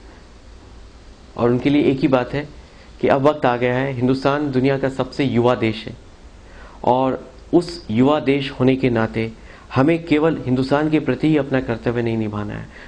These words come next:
बल्कि एक ऐसी मिसाल कायम करनी है कि सारी दुनिया हिंदुस्तान के आदर्श की अनुगामी बने।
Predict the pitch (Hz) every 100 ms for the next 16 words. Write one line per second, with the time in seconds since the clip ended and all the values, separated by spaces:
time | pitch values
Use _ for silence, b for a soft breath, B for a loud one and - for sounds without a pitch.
0 | B 127 139 165 160 - 123 131 170 151
1 | 131 135 131 120 113 113 113 107 110 110
2 | 113 B B 135 131 131 151 135 123 127
3 | 131 131 B - 127 135 - 151 151 151
4 | - 120 123 143 165 160 160 156 - 127
5 | 123 110 110 117 104 104 104